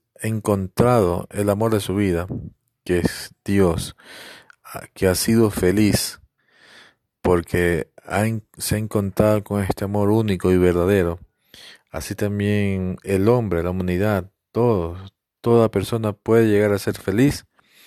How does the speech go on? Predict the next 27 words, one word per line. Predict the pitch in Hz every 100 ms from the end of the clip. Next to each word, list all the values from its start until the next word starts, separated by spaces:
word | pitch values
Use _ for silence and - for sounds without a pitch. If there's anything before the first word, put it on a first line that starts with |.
| - - _
encontrándose | 101 104 107 98 - 127 143 135 -
con | 110 104 107
este | 98 -
amor | 104 104 104
de | 98
Dios | 92 90 82 - - _ _ _ - - - _
que, | - 95 92 90 87 87 87 90 - _ _
que, | - - - - _ _
que | - 98
habla | 107 117
la | 104
Escritura, | - 151 - 127 95
¿no? | 78 98 107 _ _ _ - _ _
Que | - 101
no | 101 110
hay | 120 113
nada | 113 120 131
ni | 120
nadie | 110 120 131 123
que | 101
nos | 95 92 _
pueda | 120 127 120
separar | 110 101 92 113 139 135 _ _ - - _ -
del | 95 101
amor | 101 120 123
de | 107
Dios, | 135 110 87